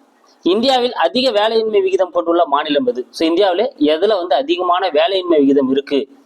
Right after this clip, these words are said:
அப்படின்னு வந்து பாத்தீங்கன்னா, so இதுக்கான ஃபர்ஸ்ட் ஆன்சர் வந்து ஹரியானா. ஏ தாங்க இதுக்கான ஆன்சர். ஹரியானால தான் வந்து பாத்தீங்கன்னா அதிகமான வேலையின்மை விகிதம் கொண்ட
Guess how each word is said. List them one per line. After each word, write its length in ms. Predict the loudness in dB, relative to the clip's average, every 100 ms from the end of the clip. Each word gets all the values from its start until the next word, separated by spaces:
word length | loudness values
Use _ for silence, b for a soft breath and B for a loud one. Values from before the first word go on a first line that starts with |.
| _ -4
அப்படின்னு 240 | 0 0
வந்து 120 | 0 -2
பாத்தீங்கன்னா, 300 | 0 -2 -2 -8 _ _ _ -10
so 60 | -4
இதுக்கான 260 | -2 -2 -2
ஃபர்ஸ்ட் 200 | -4 -2 -4
ஆன்சர் 200 | 0 0
வந்து 140 | 0 -4 -2
ஹரியானா. 420 | 0 2 0 -2 -4 -2
ஏ 80 | 0 0
தாங்க 160 | 0 -2
இதுக்கான 260 | -2 -2 -2 -4
ஆன்சர். 240 | -4 0
ஹரியானால 400 | 0 0 0 0 -2
தான் 100 | -2
வந்து 140 | -4
பாத்தீங்கன்னா 260 | -4 -2 -6 -8 B B -6
அதிகமான 520 | -4 -2 0 0 0 0
வேலையின்மை 380 | 0 2 2 0
விகிதம் 260 | 0 -2 -2
கொண்ட 180 | -2